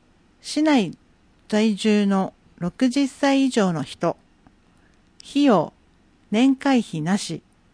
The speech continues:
実費負担あり。開講式を開催します。時、四月二十五日火曜、午前十時から正午。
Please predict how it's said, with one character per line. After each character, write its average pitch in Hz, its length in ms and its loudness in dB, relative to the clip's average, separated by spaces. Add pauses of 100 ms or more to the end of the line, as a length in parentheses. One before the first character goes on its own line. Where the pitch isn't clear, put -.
(920)
実 196 240 -8
費 285 160 0
負 - 100 -6
担 190 340 -2
あ 175 120 -4
り。 151 160 -8 (1900)
開 294 220 2
講 339 240 4
式 - 300 -2
を 165 220 0
開 214 160 -2
催 233 280 2
し 226 140 -4
ま 220 180 4
す。 - 220 -10 (840)
時、 226 360 -2 (520)
四 - 180 -6
月 269 400 -2
二 233 160 4
十 214 240 2
五 - 160 -4
日 185 460 -4 (100)
火 202 140 -4
曜、 220 340 2 (960)
午 285 160 4
前 240 280 2 (200)
十 262 280 0
時 202 120 -2
か 156 160 -4
ら 165 200 -6 (200)
正 240 320 2
午。 135 220 -6